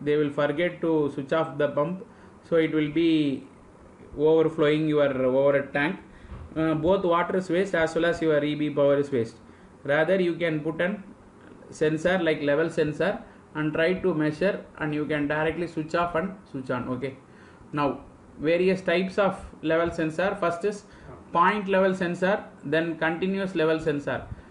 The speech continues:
In point level sensor, till a particular point you will allow it. Once that particular point is reached, then your sensor will give an output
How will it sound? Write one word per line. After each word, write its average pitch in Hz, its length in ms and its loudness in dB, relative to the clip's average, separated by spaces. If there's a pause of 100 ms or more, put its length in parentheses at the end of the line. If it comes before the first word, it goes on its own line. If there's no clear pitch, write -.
(200)
In 160 180 -2
point 208 500 2
level 196 520 2 (220)
sensor, 165 560 -2 (480)
till 233 240 4
a 214 80 4
particular 190 480 2
point 185 560 -2 (260)
you 170 180 0
will 170 420 0 (200)
allow 170 300 4
it. 196 200 2 (160)
Once 190 300 -2
that 196 220 0
particular 180 420 0
point 196 400 0
is 190 120 -2
reached, 202 380 -4 (220)
then 180 400 0 (360)
your 160 200 0
sensor 170 460 0
will 170 140 0
give 175 220 0
an 165 140 -2
output 160 560 -2